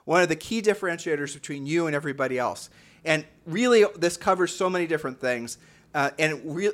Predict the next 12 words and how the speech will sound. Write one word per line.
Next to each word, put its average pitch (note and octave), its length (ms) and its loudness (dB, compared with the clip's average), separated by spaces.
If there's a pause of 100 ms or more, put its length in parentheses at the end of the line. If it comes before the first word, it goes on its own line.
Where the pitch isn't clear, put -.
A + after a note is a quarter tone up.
it's, F3 320 2
it's D3 200 0
an C3+ 140 -6
absolute F3+ 520 4
knockout, D#3 520 6
Mike D#3 240 4
Tyson D#3+ 400 -2
style C#3+ 400 4
punch F3 440 -6
to D3+ 40 -12
the D3 100 -4
head C#3 320 -2